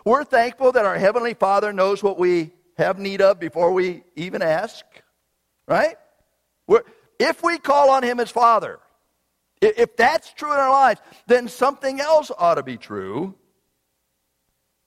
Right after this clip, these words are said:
The Father who judges impartially according to each one's deed. Here it is, "Conduct yourselves with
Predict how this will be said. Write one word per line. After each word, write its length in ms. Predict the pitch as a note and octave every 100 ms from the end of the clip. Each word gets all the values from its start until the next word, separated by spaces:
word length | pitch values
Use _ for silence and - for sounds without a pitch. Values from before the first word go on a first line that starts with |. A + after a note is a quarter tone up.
| _ _ _ _
The 100 | A2+
Father 340 | - B2+ F#3 F3+
who 120 | F3+
judges 500 | C3+ D#3 D#3+ F#3 F3
impartially 560 | F3+ F3 A#2+ A2+ B2
according 380 | A#2 A#2 B2+ B2+
to 180 | A#2+ A2+
each 220 | A2 C3
one's 240 | B2+ D3 C#3+
deed. 220 | G#2 G#2+ _ _ _ _
Here 100 | -
it 80 | A3+
is, 180 | A#3 A3 _ -
"Conduct 680 | - F#3+ F3+ D3+ B3+ C#4 -
yourselves 880 | G3+ D#3 A2+ D#2+ B1 - - - _ _ _ _ _ _ _ _ _ _ _ _
with 240 | A#2+ B2+